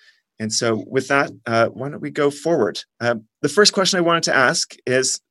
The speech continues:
I think we need to agree upon something, which is when we're talking about homeschoolers in the United States, who are these people and what are their motivations? How many of them are there? Because different people are throwing around different numbers.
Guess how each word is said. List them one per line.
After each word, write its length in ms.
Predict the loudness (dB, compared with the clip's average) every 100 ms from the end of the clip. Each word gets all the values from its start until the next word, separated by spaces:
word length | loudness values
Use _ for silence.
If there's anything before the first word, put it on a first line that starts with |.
| _ -16 -14 -14 -12 -8
I 60 |
think 160 | -4 -4
we 80 | -2
need 140 | 0
to 60 | 0
agree 280 | -2 -2 -2
upon 280 | -2 -4
something, 360 | -4 -6 -6 -6
which 160 | -4 -4
is 160 | -6 -10 -20 -20 _
when 120 | -4
we're 80 | -4
talking 320 | -4 -2 2
about 180 | 2 0
homeschoolers 840 | -4 -4 -2 0 0 0 0 -2 -4
in 80 | -6
the 40 | -2
United 300 | 0 0 -2
States, 600 | 0 2 2 2 0 -2 _ _ _ _ -10
who 480 | -8 -8 -6 -2 2
are 200 | 4 4
these 240 | 4 2
people 640 | -2 -8 -10 -6 -6 -6 -12 _ -6
and 160 | -2
what 160 | 2 2
are 80 | 0
their 120 | 0
motivations? 920 | 2 2 4 2 0 -4 -4 -6 -6 _
How 180 | -10 -4
many 240 | -2 0
of 120 | 0
them 180 | -2 -6
are 200 | -2 -2
there? 300 | 0 0 -2 -6 -20 -12
Because 480 | -10 -2 0 0 -4 -8 -8
different 280 | -6 -6
people 240 | -6 -4 0
are 120 | 0
throwing 280 | 0 -2 0
around 360 | 2 2 0 -4 -14 _ _ -6
different 420 | -4 -2 -4 -6 -8
numbers. 760 | -2 0 2 0 2 4 4